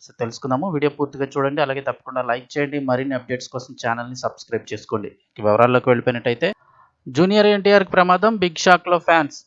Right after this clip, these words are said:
ప్రపంచవ్యాప్తంగా గుర్తింపు తెచ్చుకున్నటువంటి గ్లోబల్ స్టార్ యంగ్ టైగర్ ఎన్టీఆర్ షూటింగ్ సమయంలో స్వల్పంగా గాయపడ్డారు.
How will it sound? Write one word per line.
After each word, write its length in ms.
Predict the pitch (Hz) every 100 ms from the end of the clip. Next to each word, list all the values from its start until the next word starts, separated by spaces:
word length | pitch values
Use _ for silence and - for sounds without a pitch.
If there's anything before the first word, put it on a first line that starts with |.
| -
ప్రపంచవ్యాప్తంగా 800 | 147 175 180 180 170 - 170 170
గుర్తింపు 440 | 160 156 165 156
తెచ్చుకున్నటువంటి 800 | 160 151 - 151 147 147 135 127 -
గ్లోబల్ 280 | 139 139 147
స్టార్ 320 | - 175 180 -
యంగ్ 140 | 131 139
టైగర్ 300 | 151 151 147
ఎన్టీఆర్ 360 | 143 143 147
షూటింగ్ 340 | 135 143 139 143
సమయంలో 600 | 143 143 139 139 120 - _
స్వల్పంగా 400 | - 127 131 139
గాయపడ్డారు. 680 | 131 131 135 139 139 143 214